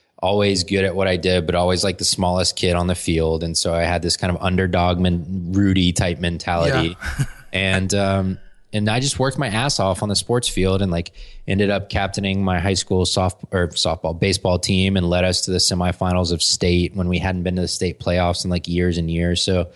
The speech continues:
Speaker 1: you know, athletics was a major part of my identity. I was pretty smart growing up, but I just, I loved that competitive streak that came from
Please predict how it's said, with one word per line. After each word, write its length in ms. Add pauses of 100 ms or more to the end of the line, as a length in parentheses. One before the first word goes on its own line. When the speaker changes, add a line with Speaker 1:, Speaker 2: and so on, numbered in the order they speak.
(440)
Speaker 1:
you 80
know, 60
athletics 380
was 100
a 40
major 240
part 200
of 40
my 120
identity. 560 (500)
I 80
was 140
pretty 220
smart 320
growing 280
up, 220
but 120
I 120
just, 340 (160)
I 120
loved 400
that 160
competitive 640
streak 380
that 200
came 300
from 520